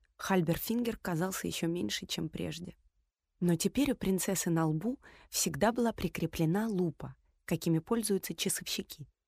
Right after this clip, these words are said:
И, опуская её к глазу, Ангелика хорошо видела возмужавшее лицо своего рыцаря. Кроме того, она заказала придворному ювелиру украшение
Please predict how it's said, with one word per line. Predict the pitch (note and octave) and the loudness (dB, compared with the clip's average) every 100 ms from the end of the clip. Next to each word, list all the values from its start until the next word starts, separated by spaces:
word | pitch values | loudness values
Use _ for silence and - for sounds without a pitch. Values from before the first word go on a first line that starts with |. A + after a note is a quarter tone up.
| _ _ _ - | _ _ _ 2
И, | |
опуская | F3 E3 F3+ - G#3 | 2 2 -4 2 2
её | E3+ D3 D#3+ | 4 2 0
к | |
глазу, | D3 F#3+ C4 A3+ C#3+ - - _ _ - | 0 0 2 0 -4 -8 -20 _ _ 2
Ангелика | E3+ E3 G#3+ B3 A#3+ | 4 6 6 4 0
хорошо | - F#3+ E3 - | 0 2 2 2
видела | D#3+ G3 G#3 F#3+ | 2 2 0 0
возмужавшее | D#3+ C#3+ C#3 C#3+ D#3 - C#3 | 0 2 2 2 0 0 0
лицо | C3 - F#3 | -2 -2 -4
своего | G#3 - D3 C3+ | -2 0 0 0
рыцаря. | D#3 C3+ - - - _ _ _ _ _ _ _ _ _ _ | 0 -2 -4 -14 -16 _ _ _ _ _ _ _ _ _ _
Кроме | - F#3 C4 C4 | 0 4 4 2
того, | E3+ C#3+ B2 - _ - D#3+ | 0 -2 -4 -12 _ -2 2
она | D#3+ D#3+ | 6 4
заказала | D#3+ D3+ C#3+ D3+ D3 | 4 0 2 2 2
придворному | D#3 D#3 C3+ C#3+ C#3 C3+ | 0 0 2 0 0 0
ювелиру | C3 C3 C3+ D#3+ A#3+ A3 - _ - | -2 -2 0 0 0 -4 -8 _ -10
украшение | - G#3 A3 - G3 C#3 C3+ | -4 -2 -2 -2 -2 -4 -8